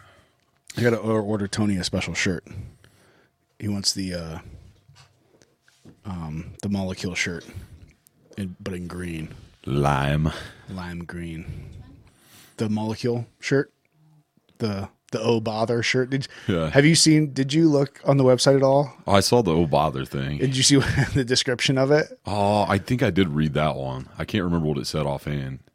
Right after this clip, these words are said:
Speaker 1: Yeah, um, and we'll pull it up. Yeah, and then can you throw it on the screen so we can look at it?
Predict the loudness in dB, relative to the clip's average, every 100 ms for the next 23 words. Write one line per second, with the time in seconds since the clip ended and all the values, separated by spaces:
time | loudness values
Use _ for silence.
0 | _ _ _ _ _ -20 -6 -2 0 0
1 | 2 4 2 -2 -4 -12 _ _ _ _
2 | _ _ _ _ _ -10 -10 -10 -10 -10
3 | -12 -16 -14 -12 -12 -10 -12 -14 -20 _
4 | _ _ _ _ _ _ -2 0 2 0
5 | 0 -2 -4 -4 -4 -4 -6 -4 -6 -6
6 | -6 -6